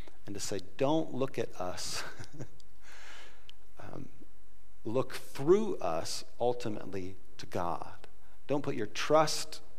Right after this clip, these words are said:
in any of us, his children, but ultimately place your trust and your hope in God.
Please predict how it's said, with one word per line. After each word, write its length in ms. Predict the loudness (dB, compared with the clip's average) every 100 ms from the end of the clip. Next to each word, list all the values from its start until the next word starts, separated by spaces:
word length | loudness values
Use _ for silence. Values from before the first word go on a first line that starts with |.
| -2 0
in 180 | 2 2
any 320 | 2 2 2
of 140 | 0 0 0
us, 300 | 0 0 0
his 220 | 0 0
children, 460 | 0 0 0 0
but 160 | 0 2
ultimately 540 | 0 0 -2 -2 -2
place 480 | -2 0 0 0 -2
your 80 | -2
trust 560 | 0 0 0 0 0 -2 -2 -2 -2 -2 0
and 120 | 0
your 120 | 0 0
hope 480 | 0 -2 -2 -2 -2 -2 -2 -2 -2 -2
in 140 | -2
God. 540 | 0 0 0 -2 -2